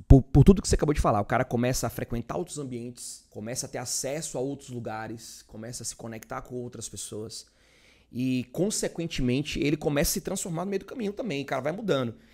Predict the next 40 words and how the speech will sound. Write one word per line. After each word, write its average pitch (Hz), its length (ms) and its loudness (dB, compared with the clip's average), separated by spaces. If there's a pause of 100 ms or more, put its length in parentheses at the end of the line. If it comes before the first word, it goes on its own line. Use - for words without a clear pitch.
(240)
E 139 100 2
aí, 165 220 4
cara, 117 300 -2
essa 117 260 -2
parada 143 300 6
da 135 80 2
essência 123 640 0 (340)
é 127 100 -4
tão - 180 8
forte 151 360 4
pra 120 120 8
mim 131 280 2 (140)
que 135 140 4
o, 135 140 2
o, 131 240 4 (160)
a 135 60 0
gente 131 160 -2
tem 156 80 4
uma 151 140 4
hierarquia 156 400 4
de 175 80 -2
valores 139 340 0
dentro 123 160 -10
do 120 60 -14
Domínio 123 240 -8
Restaurante. 113 640 -12
O 131 140 -4
último 190 300 0
valor 156 440 0
dentro 135 260 -6
da 131 80 0
hierarquia 127 480 -2
é 131 60 -6
simplicidade. 135 960 -8 (440)
Eu 120 140 2
não 143 240 0
abro 135 240 -2
mão 117 180 0
da 120 60 -2
simplicidade. 107 640 -4